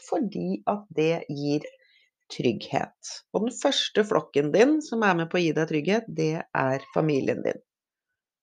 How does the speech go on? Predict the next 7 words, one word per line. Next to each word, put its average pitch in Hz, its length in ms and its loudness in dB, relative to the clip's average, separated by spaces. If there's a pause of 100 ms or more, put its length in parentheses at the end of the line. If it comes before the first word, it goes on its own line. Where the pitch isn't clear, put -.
(920)
Hvis 269 160 0
jeg 285 80 4
spoler 254 320 2
tilbake 226 560 4
i 226 80 -2
tid, 196 400 2
så 202 640 4